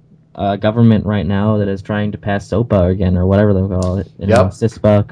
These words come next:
Speaker 1: sopa.
Speaker 2: Mm-hmm. Yeah, and when you're having trailers that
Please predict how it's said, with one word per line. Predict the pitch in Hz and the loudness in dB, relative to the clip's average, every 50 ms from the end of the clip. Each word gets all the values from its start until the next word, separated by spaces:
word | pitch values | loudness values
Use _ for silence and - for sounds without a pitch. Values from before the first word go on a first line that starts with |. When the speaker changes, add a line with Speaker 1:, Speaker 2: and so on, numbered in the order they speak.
| - - | -4 0
Speaker 1:
sopa. | 107 101 98 - | 0 0 2 2
Speaker 2:
Mm-hmm. | 98 98 98 98 127 127 120 - _ _ _ _ _ _ _ _ _ _ _ _ _ _ _ _ _ _ _ _ _ _ _ _ _ _ _ - | 0 0 0 0 -2 -4 -8 -12 _ _ _ _ _ _ _ _ _ _ _ _ _ _ _ _ _ _ _ _ _ _ _ _ _ _ _ -6
Yeah, | 156 160 151 147 | -4 -2 0 0
and | 147 143 143 151 156 147 | 0 0 0 -2 -2 -2
when | 151 151 | 0 0
you're | 151 151 156 | 2 4 4
having | 165 175 190 185 175 143 | 4 4 4 2 0 -2
trailers | - - - 135 135 127 123 120 117 110 - | -2 0 0 2 2 2 0 -2 -2 -4 -2
that | 135 127 123 120 - - - | -2 0 0 -2 -2 -6 -14